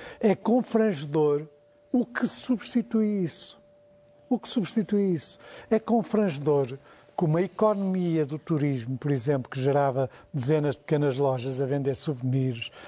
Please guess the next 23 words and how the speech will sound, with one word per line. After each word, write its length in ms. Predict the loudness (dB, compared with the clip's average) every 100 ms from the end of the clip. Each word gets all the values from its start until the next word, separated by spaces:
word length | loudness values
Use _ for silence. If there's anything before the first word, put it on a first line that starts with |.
| -20 -12
desapareceu, 720 | -4 2 2 2 0 2 0 0
como 240 | -2 0
era 200 | 2 2
inevitável 640 | 0 -2 -6 -2 -2 -2 -8
que 100 | -8
desaparecesse, 800 | -8 -6 -6 -4 0 0 0 -6 -18 -20 -20 _
e 300 | 0 0 0 -4
o 100 | -6
que 120 | 0
nós 200 | 0 0
chegamos 440 | -2 0 0 -2 -10 -20 -2
é 120 | -2
confrangedor 960 | 2 0 0 0 0 0 -2 0 0 0
ver 560 | -2 0 2 2 -2 -14 _ _ _ _
a 60 | -12
pobreza 640 | -4 -2 2 2 2 0
real 320 | -2 -2 -2 -2
das 160 | -6
pessoas, 520 | -8 -4 0 0 0
ir 120 | 0 -2
a 40 |
um 60 | -4
supermercado 1000 | -4 0 0 0 0 2 2 0 -6